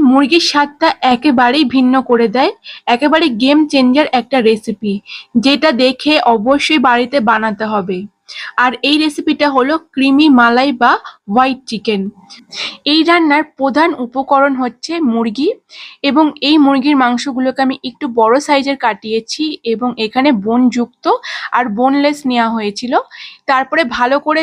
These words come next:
ধুয়ে জল ঝরিয়ে এখানে জল ঝরানো হাফ কাপ টক দই, এক চামচ গোলমরিচ গুঁড়ো, স্বাদ মতো লবণ, দু চামচ আদা রসুন পেস্ট দিয়ে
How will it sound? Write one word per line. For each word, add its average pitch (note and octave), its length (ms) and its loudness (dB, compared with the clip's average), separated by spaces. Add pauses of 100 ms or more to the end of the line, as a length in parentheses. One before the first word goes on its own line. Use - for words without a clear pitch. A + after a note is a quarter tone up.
ধুয়ে B3+ 400 -4
জল A#3 320 0
ঝরিয়ে C#4 420 -2
এখানে C4 340 -4
জল A3 280 0
ঝরানো C4+ 380 0
হাফ A#3 320 -2
কাপ B3 160 0 (100)
টক G#3+ 200 0 (100)
দই, D4+ 180 0 (400)
এক B3 220 -2
চামচ C#4 380 0
গোলমরিচ B3+ 640 0
গুঁড়ো, B3 380 -2
স্বাদ A#3 300 -2
মতো A#3+ 320 -2
লবণ, G#3+ 480 0 (360)
দু A#3+ 180 0
চামচ C#4+ 440 0 (140)
আদা A#3 240 0
রসুন B3 320 0 (120)
পেস্ট B3+ 360 -4
দিয়ে A#3+ 260 -2